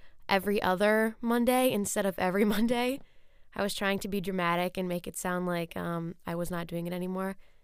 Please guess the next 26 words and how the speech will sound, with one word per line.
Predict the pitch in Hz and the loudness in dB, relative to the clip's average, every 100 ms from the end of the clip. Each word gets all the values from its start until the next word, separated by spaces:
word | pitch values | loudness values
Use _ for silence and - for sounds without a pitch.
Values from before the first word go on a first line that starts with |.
| - | -16
For | - 294 | 0 2
a | 339 | 4
while, | 294 233 220 220 220 | 6 8 8 8 4
for | - | 0
the | 220 | -2
time | 208 214 233 240 | -2 -2 -2 0
being, | 214 208 196 190 190 190 - - | 0 2 2 2 0 -4 -10 -14
for | - 220 196 | -4 0 0
the | 202 | -2
beginning | 202 214 220 | -2 0 -2
of | 208 | -2
twenty | - 202 | 2 2
twenty-four, | 196 220 196 196 196 185 180 180 180 - - - | 2 0 -2 -2 0 2 2 0 -2 -6 -20 -12
I'm | - 214 | -6 -2
going | 214 214 | 2 2
to | 226 | 0
be | 254 | -2
uploading | 196 190 190 185 180 | -2 0 0 0 -2
bi-weekly. | 180 170 170 170 165 - - - | 0 0 0 -4 -8 -10 -8 -8
So | - 185 - | -6 -4 -2
every | 208 277 311 | -2 0 0
other | 254 262 | 2 2
Monday, | 220 196 190 190 190 196 - - - - | 0 0 0 2 0 -4 -14 -20 -14 -2
twice | 214 226 277 | 0 0 0
a | |
month, | 254 208 202 196 | 2 4 2 -2